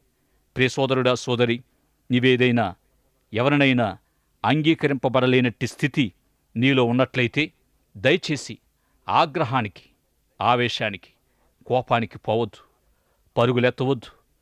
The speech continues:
పశ్చాత్తాపముతో, విరిగి నలిగిన హృదయముతో దేవుని దయను, కనికరమును కోరుకొని, దేవుని చేత అంగీకరింపబడమని ప్రేమతో మనవి చేస్తూ ఉన్నాను. కయీను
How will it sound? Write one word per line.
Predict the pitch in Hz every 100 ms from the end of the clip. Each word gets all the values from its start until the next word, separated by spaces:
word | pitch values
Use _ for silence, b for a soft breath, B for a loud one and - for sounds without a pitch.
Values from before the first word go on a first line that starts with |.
| _ _ _ -
పశ్చాత్తాపముతో, | 147 - 185 - - 117 117 98 - 87 _ _ _ _ _ _
విరిగి | 110 143 147
నలిగిన | 131 127 120 117
హృదయముతో | 98 110 120 107 95 - - _ _ _ _ _ -
దేవుని | 98 123 127 120
దయను, | 98 120 117 113 135 _ _ _ _ _ -
కనికరమును | 139 - 127 117 101 90 _ _ _ -
కోరుకొని, | 120 135 123 104 - _ _ _ _ _ _ 98
దేవుని | 123 131 123 -
చేత | 120 - 104 _ _ _ _ _ -
అంగీకరింపబడమని | 135 151 190 202 160 127 107 110 120 113 87 - _ _ _ _ -
ప్రేమతో | 113 110 110 - 92 85 _ _ _ _ _
మనవి | 95 107 98 -
చేస్తూ | 98 - 90
ఉన్నాను. | 85 87 - _ _ _
కయీను | - 135 170 156 151 156